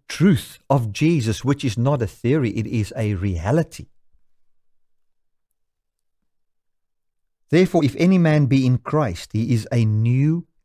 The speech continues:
creature or a new creation." So when, when we are in Christ, and Paul refers to new creation, he's not referring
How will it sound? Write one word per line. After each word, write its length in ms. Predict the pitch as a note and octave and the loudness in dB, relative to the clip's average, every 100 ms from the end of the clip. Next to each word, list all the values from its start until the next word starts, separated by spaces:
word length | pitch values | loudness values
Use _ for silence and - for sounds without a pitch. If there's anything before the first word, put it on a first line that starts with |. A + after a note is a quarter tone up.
| _ | _
creature 640 | - F#3+ F3+ - - D2+ - _ _ _ _ _ _ _ | 0 0 0 -6 -6 -6 -10 _ _ _ _ _ _ _
or 420 | B2 C#3+ F3 F3 _ _ | 2 4 4 0 _ _
a 200 | C#3 C3 | 2 4
new 680 | A#2+ B2 C#3+ E3+ D3+ D#3+ - _ _ | 4 4 4 4 4 0 -4 _ _
creation." 880 | - D3 C3+ C3+ D#3 - - A2+ C#2+ - _ _ _ _ _ _ | -2 2 4 4 2 -2 -6 -6 -8 -16 _ _ _ _ _ _
So 240 | - D3 | 2 2
when, 440 | C3 D3 A#3 C4+ - | 4 4 2 0 -6
when 360 | - C3 F#3 B3 | -6 -2 -2 -2
we 140 | A#3 | -2
are 200 | F#3 D3 | 0 -2
in 220 | C#3 D#3+ D#3+ | -4 -4 -6
Christ, 640 | - D#3+ A2+ - - _ _ _ _ _ _ _ - | -6 -4 -4 -8 -18 _ _ _ _ _ _ _ -4
and 200 | D#3+ - | -4 2
Paul 180 | D3+ D#3+ | 4 4
refers 460 | D3 - D3 C3+ | 2 4 2 2
to 160 | - B2 | 2 0
new 320 | A2 B2+ C#3+ | 2 2 2
creation, 520 | - A2+ A2 A2+ - | 0 0 2 2 -2
he's 140 | C#3 D3+ | -4 0
not 320 | E3+ A3 - | 0 0 -2
referring 560 | D3 - D3 A2+ E2 | -4 0 -2 -2 -6